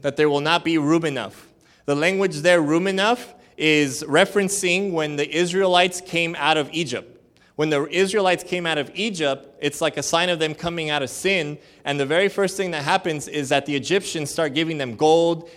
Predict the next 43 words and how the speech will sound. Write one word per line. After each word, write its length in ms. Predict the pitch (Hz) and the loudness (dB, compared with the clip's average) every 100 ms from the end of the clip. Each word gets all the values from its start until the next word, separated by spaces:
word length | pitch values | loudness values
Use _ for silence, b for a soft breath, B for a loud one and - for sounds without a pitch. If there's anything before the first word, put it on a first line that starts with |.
| B | B
and 180 | 120 110 | -8 -2
diamonds 720 | 160 165 170 165 160 160 135 | 0 2 0 -2 -2 -4 -4
and 100 | 123 | -4
all 200 | 139 156 | -2 -2
these, 200 | 165 151 | -2 0
like, 200 | 147 135 | 0 -2
amazing, 680 | 127 143 160 160 147 160 147 | -6 -4 -2 -2 -4 -4 -2
like, 240 | 131 117 | -2 -4
things. 500 | - 170 170 175 - B B | -4 -2 -2 -4 -12 B B
And 160 | 147 143 | -6 -2
they're 80 | 131 | -2
taking 520 | - 185 180 185 170 | -2 -2 -2 -4 0
it, 160 | 170 156 | 0 2
right? 200 | 170 165 | 2 2
That, 140 | 156 | -2
and 100 | 139 | -2
that's 220 | 165 - | -4 -4
the 80 | 160 | -4
blessing. 580 | 139 175 175 180 170 175 B B | -2 -2 -2 -4 -4 -8 B B
And 160 | 156 | 2
what 160 | 185 220 | 4 2
should 180 | - 240 | 2 2
have 80 | 185 | 4
happened 400 | 196 220 220 190 | 4 4 2 0
in 60 | |
the 80 | 160 | 2
desert? 420 | 170 196 165 113 - - _ _ _ _ _ _ _ | 4 4 2 -8 -12 -20 _ _ _ _ _ _ _
They 100 | 160 | -2
should 180 | 170 226 | -2 2
have 160 | 208 170 | 0 4
learned 260 | 208 233 | 4 4
to 80 | 208 | 0
trust 380 | - 196 214 - | 0 4 4 4
God. 300 | 180 139 98 - - _ b b b b | 4 4 2 -12 -20 _ b b b b
But 120 | 160 | 0
what 200 | 175 220 | 4 4
happened 340 | 202 226 226 190 | 6 4 4 0
instead? 640 | 165 - 214 190 117 - | 0 2 4 4 2 -8
They 120 | 156 170 | -4 -2
created 400 | - 202 214 196 | 4 6 6 4
a 80 | |
golden 460 | 151 180 208 190 170 | 2 4 4 4 -2
calf 520 | - 196 147 - - | 2 2 2 -2 -18